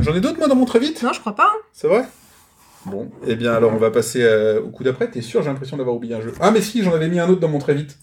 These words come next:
Speaker 2: Ah, t'as encore triché.
Speaker 1: Non, bah non, j'en ai quatre. C'est toi qui m'as piqué un jeu, je vérifie.
Speaker 2: Donc, t'en avais cinq. Ah.
Speaker 1: Non. Non, non, non, non, j'en ai parlé que de trois, là, pour l'instant.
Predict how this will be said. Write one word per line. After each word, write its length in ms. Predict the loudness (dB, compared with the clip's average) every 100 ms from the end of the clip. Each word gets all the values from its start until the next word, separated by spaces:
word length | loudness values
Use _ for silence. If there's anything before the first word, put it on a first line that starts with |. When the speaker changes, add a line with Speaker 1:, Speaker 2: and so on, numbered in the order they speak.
| -8
Speaker 2:
Ah, 220 | -6 -4
t'as 60 | -6
encore 200 | -8 -8
triché. 400 | -10 -10 -12 -12 -2
Speaker 1:
Non, 260 | 0 0 -4 0
bah 120 | 2
non, 160 | 4
j'en 120 | 2 0
ai 120 | 2
quatre. 360 | 2 0 -2 -14 -16
C'est 140 | _ -2
toi 120 | 0
qui 100 | 0
m'as 60 | -4
piqué 220 | -4 -2
un 100 | 0
jeu, 220 | -2 -4
je 100 | -6
vérifie. 420 | -4 -2 -4 -10 -2
Speaker 2:
Donc, 140 | 0
t'en 140 | 2 2
avais 160 | 2
cinq. 280 | 0 0 -4 -6 -20 -6
Ah. 200 | -4 -4 -6 -12
Speaker 1:
Non. 260 | -6 -4 -4 -8 -14 -16 -18 -12
Non, 80 | -8
non, 120 | -4
non, 100 | -4
non, 120 | -6 -8
j'en 140 | -8
ai 40 | -4
parlé 200 | -4 -4
que 80 |
de 120 | -8 -10
trois, 220 | -6 -6
là, 80 | -6
pour 140 | -8
l'instant. 340 | -12 -10 -12